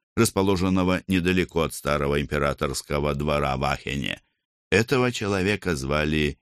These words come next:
Гезелон – и он, по-видимому, неплохо разбирался в математических пропорциях, описанных великим римским инженером Витрувием, чьи работы вызывали живой интерес у многих гениев Средневековья, в том числе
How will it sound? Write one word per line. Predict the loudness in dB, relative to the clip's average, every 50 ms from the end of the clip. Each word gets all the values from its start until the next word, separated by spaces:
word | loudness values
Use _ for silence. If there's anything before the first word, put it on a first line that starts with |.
| _ _
Гезелон – | -2 0 0 2 2 2 2 2 2 0 0 -2 -4 -6 -10 _ _ _ _ _ _ _ _ _ _ _ _
и | -2 0
он, | 2 2 2 2
по-видимому, | 2 0 0 2 2 2 2 0 0 0 2 2 2 2 2
неплохо | 2 2 0 0 -2 -2 -2 0 0 -2 -2
разбирался | 0 -2 -2 -2 -2 -2 -2 -2 -2 -2 -4 -4 -2 -2 -2 -4 -8 _ _
в | 0
математических | 0 2 2 2 2 2 0 0 -2 -2 0 -2 -4 -2 -4 -6 -4 -2
пропорциях, | -4 -4 -4 -2 -2 -2 -2 -2 0 0 0 0 0 -2 -6 _ _ _ 0
описанных | 0 2 2 2 2 2 2 0 0 0 0 0
великим | -2 0 2 2 2 2 0 -2 -2 0
римским | 0 0 0 -2 -4 -4 -2 -2 0
инженером | 0 -2 0 -2 0 0 0 0 0 -2 -2 -2 -2 -2
Витрувием, | -2 -2 -2 -4 -4 -2 -2 -2 0 0 2 2 0 0 -2 -8 -16 _ _ _ _
чьи | 2 2 4
работы | 4 4 2 4 2 2 2 2 2
вызывали | 2 2 2 2 0 2 2 2 0 0
живой | 0 0 0 2 2 2 2
интерес | 0 0 0 0 2 2 0 0 -2
у | -2 0
многих | 0 2 0 0 0 0 0 0
гениев | 0 0 0 0 2 2 0 0 0 0 -2
Средневековья, | -2 -4 -2 0 0 0 0 0 -2 -2 -2 -2 -2 0 0 0 0 -2 -4 -8 _ _ _ _
в | _
том | 0 0 0
числе | 0 -2 -2 0 2 2 0 0